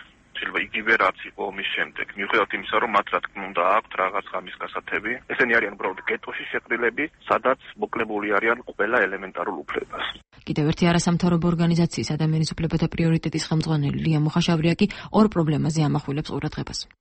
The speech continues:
Speaker 2: ერთი, დევნილთათვის ომისგან მიყენებული ზიანის ანაზღაურებას ეხება, მეორე კი მათთვის დევნილი სტატუსის მინიჭების გაჭიანურებულ პროცედურას და ამის გამო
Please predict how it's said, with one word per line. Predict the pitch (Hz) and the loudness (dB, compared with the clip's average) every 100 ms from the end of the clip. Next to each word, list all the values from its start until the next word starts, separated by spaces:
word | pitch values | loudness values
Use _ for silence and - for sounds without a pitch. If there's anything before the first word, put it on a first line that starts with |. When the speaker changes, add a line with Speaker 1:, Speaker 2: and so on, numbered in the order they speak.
| _ - | _ -6
Speaker 2:
ერთი, | - 247 196 | 2 4 6
დევნილთათვის | 175 175 180 160 - - | 6 6 6 4 -2 0
ომისგან | 170 165 170 | 2 2 4
მიყენებული | 165 - 165 165 160 | 2 4 2 4 2
ზიანის | 156 165 165 160 | 2 4 4 4
ანაზღაურებას | 165 165 170 165 165 170 170 | 4 4 4 4 4 2 0
ეხება, | 175 170 | 0 4
მეორე | 190 160 151 | 6 6 4
კი | - 170 | 4 4
მათთვის | 151 - 170 - | 4 4 0 4
დევნილი | 175 165 160 175 | 6 6 6 4
სტატუსის | - 151 147 160 - | 2 -2 -2 -4 -2
მინიჭების | 156 156 147 143 | 0 0 0 -2
გაჭიანურებულ | - 160 - 135 139 139 147 | 2 0 2 0 0 2 0
პროცედურას | - 151 139 - - - - - | 0 -2 -2 -4 -8 -8 -10 -2
და | 165 | 2
ამის | 156 | 4
გამო | 151 160 | 4 6